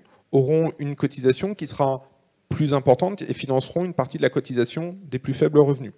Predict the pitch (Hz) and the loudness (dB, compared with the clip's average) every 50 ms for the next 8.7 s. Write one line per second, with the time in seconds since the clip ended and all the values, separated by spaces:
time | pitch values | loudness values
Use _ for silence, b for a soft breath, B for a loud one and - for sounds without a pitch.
0 | _ _ _ _ _ _ _ _ _ _ _ _ - - - - - 120 - 123 | _ _ _ _ _ _ _ _ _ _ _ _ -18 -16 -6 -4 -2 2 6 8
1 | 110 113 113 - 160 156 - 117 - - 110 - - 127 123 117 - - - _ | 8 8 6 4 0 -2 -2 -4 -4 -4 -2 2 4 2 2 2 -2 -10 -20 _
2 | _ _ - - 185 170 - 156 143 135 135 127 117 120 120 123 113 123 131 - | _ _ -2 -2 -2 -2 -4 -2 0 0 0 0 -2 -6 -10 -8 -8 -8 -8 -8
3 | 98 95 - - 110 107 - 120 110 107 101 95 107 98 - - - 160 175 196 | -8 -8 -6 -6 -6 -6 -6 -6 -6 -6 -2 0 0 0 -2 -2 -2 -2 -2 -2
4 | - - 110 110 107 104 110 110 117 117 113 135 170 175 - 143 - - 151 143 | -6 -12 -6 0 0 2 2 4 4 6 6 6 6 4 0 -8 -4 -2 -4 -4
5 | 139 - - 139 120 - - 131 123 120 127 123 - - - 92 - _ _ _ | -4 -6 -10 -10 -8 -8 -10 -10 -8 -10 -10 -10 -12 -14 -16 -16 -16 _ _ _
6 | _ _ _ _ _ _ - - 107 107 107 113 - - 151 156 139 135 147 127 | _ _ _ _ _ _ 0 0 2 2 2 0 -2 -4 -6 -6 -6 -4 -4 -4
7 | - - - - 101 95 - - _ _ _ _ _ _ _ _ b b b b | -4 -6 -6 -6 -8 -8 -8 -12 _ _ _ _ _ _ _ _ b b b b
8 | b b b b b b b b b b - 95 104 101 | b b b b b b b b b b -12 -12 -10 -10